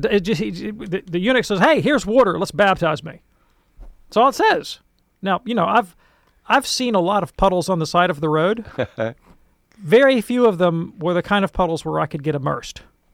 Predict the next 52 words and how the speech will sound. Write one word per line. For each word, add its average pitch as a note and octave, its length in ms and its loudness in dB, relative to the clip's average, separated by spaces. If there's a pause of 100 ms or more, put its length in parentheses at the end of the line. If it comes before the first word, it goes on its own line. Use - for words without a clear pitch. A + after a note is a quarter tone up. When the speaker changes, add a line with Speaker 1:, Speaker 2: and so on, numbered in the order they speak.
Speaker 2:
Good E2+ 180 -12
point. F#2+ 300 -12 (540)
All D#2+ 160 -12
right. G2 240 -8 (300)
And B2+ 120 -2
Bob, D#3 220 2
thanks D3 220 -2
so B2+ 80 2
much B2 180 -2
for A#2 100 -2
your G#2+ 100 0
call. C#3 260 0
That A#2 160 2
opens A2 260 -2
up G#2 120 -4
a - 20 -4
line G2 240 -4
for G2 120 -8
you G2+ 160 -2
right E2 240 -4
now G2 240 -6
at D#2+ 160 -8
eight C#3+ 300 -2
three C3+ 300 0
three, G#2+ 460 -2 (480)
two E3+ 220 2
eight G2+ 180 2
eight, B2+ 280 -2
E A2 120 -2
W F#2+ 360 0
T F#2 220 -4
N. F#2 160 -6
That's D2+ 240 -8
eight G2 140 -4
three G2+ 240 -4
three, E3+ 480 0
two F3+ 200 2
eight B2 180 0
eight, A2 220 0 (300)
three B2 240 0
nine A2+ 300 -2
eight G2+ 160 -2
six. - 340 -4
Call C3 220 0
to A#2+ 80 -2
Communion C#3+ 400 -2
with G2 120 -2
Doctor F#2+ 300 -4
David F#2+ 220 0
Andrews A2 340 -2
here A2+ 300 0
on G#2+ 320 0